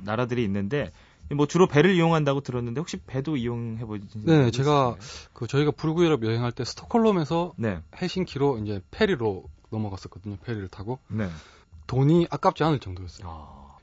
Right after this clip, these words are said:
Speaker 2: 유럽까지 나가서 크루즈 탄다는 경험도 좋았지만 그 배에서 바라보던 그 수평선, 수평선 위로 이제 해가, 석양이 지는 모습이라든가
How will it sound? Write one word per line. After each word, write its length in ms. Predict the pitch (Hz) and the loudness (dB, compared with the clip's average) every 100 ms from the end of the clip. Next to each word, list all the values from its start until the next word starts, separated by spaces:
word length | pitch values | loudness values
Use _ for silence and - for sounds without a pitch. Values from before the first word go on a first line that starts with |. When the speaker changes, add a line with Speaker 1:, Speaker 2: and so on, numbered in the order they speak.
| - | 0
Speaker 2:
유럽까지 420 | 156 151 120 110 | 2 2 0 -2
나가서 480 | 104 110 135 127 135 | -2 -2 -2 -2 -4
크루즈 260 | - 151 139 | -8 -6 -4
탄다는 320 | 143 143 143 | -2 0 0
경험도 360 | 127 156 156 110 | 2 2 2 0
좋았지만 540 | 101 104 110 113 156 - _ - - | -4 -6 -4 -6 -6 -10 _ -20 -16
그 120 | - | -8
배에서 420 | 139 147 170 147 135 | -6 -2 -2 0 -2
바라보던 760 | 131 139 139 131 123 113 104 - - - | -2 -2 -2 -2 -2 -4 -6 -10 -20 -20
그 260 | - 98 95 | -14 -12 -10
수평선, 580 | - 80 180 170 110 90 | -12 -4 -2 -2 -2 -6
수평선 420 | - 170 147 127 | -8 -6 -4 -2
위로 200 | 113 107 | -2 -2
이제 220 | 95 101 98 - - _ | -4 -8 -10 -16 -20 _
해가, 280 | - - 139 | -20 -10 -10
석양이 380 | - 165 170 131 | -4 0 2 2
지는 280 | 127 120 120 | 0 0 0
모습이라든가 840 | 117 123 107 98 95 95 113 95 | -2 -4 -4 -6 -6 -6 -6 -6